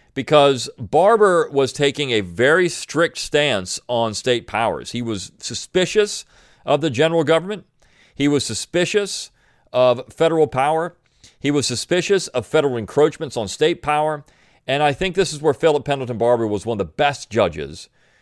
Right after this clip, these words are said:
in, federal judges in American history. Now, again, he died while sitting on the bench. Uh, and, uh, well, not actually on the bench. I mean, he, they found him in his bed,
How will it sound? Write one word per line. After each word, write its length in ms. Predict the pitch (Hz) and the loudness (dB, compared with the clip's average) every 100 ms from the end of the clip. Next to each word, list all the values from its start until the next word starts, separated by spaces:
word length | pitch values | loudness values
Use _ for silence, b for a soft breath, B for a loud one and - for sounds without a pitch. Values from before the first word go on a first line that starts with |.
| _ - | _ -6
in, 340 | 123 117 113 117 | -2 -2 -4 -6
federal 340 | - 147 139 | 0 2 2
judges 480 | 110 107 95 85 85 | 2 0 0 -4 -8
in 160 | - - | -10 -8
American 460 | 92 90 85 87 | -4 -4 -4 -6
history. 400 | 80 78 - - _ _ _ _ _ _ _ _ _ _ _ _ _ _ _ _ _ _ - - | -12 -14 -16 -20 _ _ _ _ _ _ _ _ _ _ _ _ _ _ _ _ _ _ -20 -8
Now, 140 | 117 | -4
again, 160 | 120 120 | 0 0
he 80 | 110 | 0
died 380 | 131 135 143 131 | 0 4 4 4
while 180 | 123 | 0
sitting 240 | 107 127 107 | 0 -4 -4
on 140 | 95 | -6
the 40 | 80 | -8
bench. 380 | 78 67 - _ b b b b b | -12 -14 -20 _ b b b b b
Uh, 340 | 92 85 87 | -2 0 -2
and, 380 | 98 101 95 92 | -4 -4 -4 -4
uh, 140 | 95 90 | -4 -4
well, 140 | 92 | -4
not 180 | 92 85 - | -4 -4 -6
actually 340 | 80 - 71 | -12 -12 -14
on 240 | 87 82 | -10 -10
the 80 | 69 | -10
bench. 300 | 62 55 - | -16 -20 -20
I 20 | |
mean, 80 | 76 78 | -18 -18
he, 80 | 78 | -12
they 140 | 82 | -10
found 280 | - 110 101 | -4 -4 -2
him 120 | 87 | -6
in 60 | 76 | -8
his 100 | 71 | -10
bed, 380 | 73 76 65 | -8 -8 -10